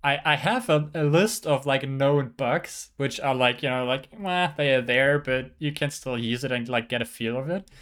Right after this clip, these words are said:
What really holds me back, I don't know if I wanna let that, you know, rain on my parade right now, is payment providers.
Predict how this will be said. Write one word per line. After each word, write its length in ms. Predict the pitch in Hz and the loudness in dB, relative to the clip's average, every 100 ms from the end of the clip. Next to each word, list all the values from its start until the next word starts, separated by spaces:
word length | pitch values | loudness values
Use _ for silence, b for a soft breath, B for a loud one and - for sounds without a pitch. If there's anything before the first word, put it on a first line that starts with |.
| B B B B B B B _ | B B B B B B B _
What 200 | 147 156 | 0 2
really 360 | 160 269 262 160 | 4 4 4 4
holds 380 | 160 160 151 | 4 2 0
me 100 | 147 | -4
back, 480 | 117 117 151 127 123 | -4 0 2 2 2
I 160 | 135 156 | -4 -4
don't 120 | 165 | -2
know 160 | 151 139 | 0 2
if 220 | 131 - | 0 -4
I 80 | 139 | -6
wanna 300 | 127 139 143 | -2 -2 0
let 300 | 123 123 120 | 0 -2 -2
that, 420 | 131 120 117 117 - | 0 0 0 -4 -12
you 100 | 135 | -8
know, 320 | 123 120 123 | -4 -4 -6
rain 240 | - 135 135 | -6 -6 -4
on 60 | |
my 140 | 131 123 | -4 -4
parade 420 | - 131 143 139 | -4 -2 0 0
right 140 | 123 | -2
now, 240 | 120 120 117 | 0 0 0
is 420 | 123 127 123 117 | -2 -4 -4 -8
payment 400 | - 175 175 147 | -4 -2 -2 -4
providers. 720 | - 113 98 95 - - - | -6 -8 -8 -12 -14 -18 -20